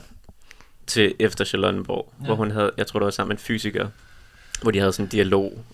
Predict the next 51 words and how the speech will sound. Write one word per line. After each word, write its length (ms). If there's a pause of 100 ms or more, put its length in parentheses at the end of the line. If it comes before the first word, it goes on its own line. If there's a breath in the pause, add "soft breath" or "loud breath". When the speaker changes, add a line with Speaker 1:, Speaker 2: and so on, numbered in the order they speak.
Speaker 1:
omkring... 640
Øh, 180
Speaker 2:
Sten. 340 (360 loud breath)
Speaker 1:
og 60
det 60
var 60
på 100
samme 240
tid 140
med 140
sådan 180
The 120
God, 220 (160)
The 80
God 260
Particle 640
blev 180
lige 160
sådan, 260
sådan 140
en 40
ting, 300
og 60
sådan 100
en 40
atomreaktor, 640
og 220
sådan 160
fucking 320
cern 440
der, 140
og 140
Speaker 2:
Ja, 60
Speaker 1:
det 80
var 60
Speaker 2:
ja, 60
Speaker 1:
sådan, 280 (1120 soft breath)
Speaker 2:
ja. 240
Speaker 1:
øhm, 460 (500)
jeg 100
tror, 220
hun 120
bygger 240
videre 600 (180)
på 120
den 240
stil, 520 (180)
men 180
jeg 100
tror, 320
hun 580